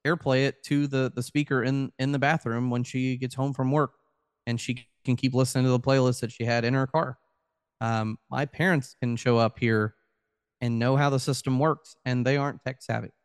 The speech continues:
Making it easy, you know, we can put speakers anywhere, but if you've got a, you know, if it's complex for you to use, uh, it's, it's not gonna be fun.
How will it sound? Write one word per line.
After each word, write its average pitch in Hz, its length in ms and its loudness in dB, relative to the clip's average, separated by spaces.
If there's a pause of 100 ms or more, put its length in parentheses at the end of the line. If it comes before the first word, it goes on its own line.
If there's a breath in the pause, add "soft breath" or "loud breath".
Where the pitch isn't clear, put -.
(160)
Making 151 360 2
it 139 100 0
easy, 135 520 -2 (520)
you 117 100 -2
know, 113 80 -2
we 127 140 0
can 156 100 -2
put 156 180 -2
speakers 143 380 2
anywhere, 165 400 2
but 127 280 -2
if - 180 -6
you've 143 160 0
got 143 180 2
a, 120 320 2 (420)
you 131 60 -6
know, - 40 -2
if 123 80 -8
it's 135 120 -12
complex 156 440 0
for - 120 -4
you 139 60 0
to 135 200 2
use, - 280 -8
uh, 156 380 2 (140)
it's, 156 300 -4
it's - 300 -8
not 151 120 2
gonna 151 120 2
be 143 80 4
fun. 131 260 -2